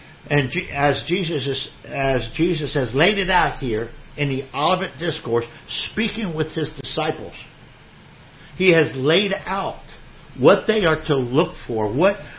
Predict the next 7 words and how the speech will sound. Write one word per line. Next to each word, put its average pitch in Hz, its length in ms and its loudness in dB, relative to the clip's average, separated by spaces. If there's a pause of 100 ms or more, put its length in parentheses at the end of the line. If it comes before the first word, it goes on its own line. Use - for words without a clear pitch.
(160)
what - 360 2
marks 143 840 0
the 135 100 2 (180)
sign 156 520 -2
of 127 180 -6
the 123 60 -12
season. 135 600 -6